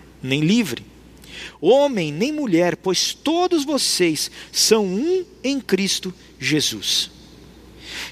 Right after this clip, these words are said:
E agora que pertencem a Cristo, são verdadeiros descendentes de Abraão, herdeiros dele, segundo a promessa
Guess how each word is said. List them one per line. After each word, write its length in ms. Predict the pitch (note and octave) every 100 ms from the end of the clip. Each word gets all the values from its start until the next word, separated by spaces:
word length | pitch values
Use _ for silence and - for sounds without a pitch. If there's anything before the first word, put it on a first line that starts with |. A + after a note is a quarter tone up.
| C#3+
E 80 |
agora 400 | D#3+ D3+ A#3 C#4+
que 100 | D4
pertencem 680 | - G#3+ F3 - E4+ F#4+ C4+
a 80 | G3
Cristo, 480 | - E3+ G#3+ F#3+ E3
são 240 | - G#3
verdadeiros 1500 | D#3+ C#3 A3 D#4+ G4 E4 B3+ D#3+ F3 A#3 C4+ F3+ B2 - - - - - - -
descendentes 800 | E3 D4 D#4 C4+ F#3+ G#3+ A#3+ F3+
de 80 |
Abraão, 420 | G#3+ A3+ G#3 C3+ B2+ - - -
herdeiros 800 | F#3+ G3+ D#3 - B3 C#4+ C#4 F#3+
dele, 300 | D#3 F#3 D#3+
segundo 840 | C#3 - G3+ D#3 - D4 G4 G#4 F4
a 80 | D4
promessa 840 | F4+ E4+ G3+ G3 F#3+ - - G2